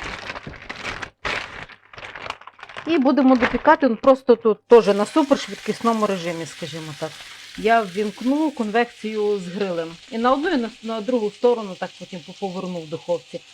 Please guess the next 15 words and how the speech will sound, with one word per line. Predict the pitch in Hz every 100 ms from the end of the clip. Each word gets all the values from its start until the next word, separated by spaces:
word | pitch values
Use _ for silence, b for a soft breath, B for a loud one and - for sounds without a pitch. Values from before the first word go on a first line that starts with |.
| B B
До | 175 226
якого | 240 233 226
стану, | 214 247 277 311
звісно, | 202 247 226
також | 196 202 196
покажу. | - 202 185 165
Це | - 247 269 247
не | 214 214
займе | 214 190 160
багато | 160 156 151
часу. | 143 151 147 160 _ _ _ -
Третій | - 226 220 185
шматочок | - 196 185 - -
також | 170 165 175
підсмажився. | - 214 - 311 349 349 - 339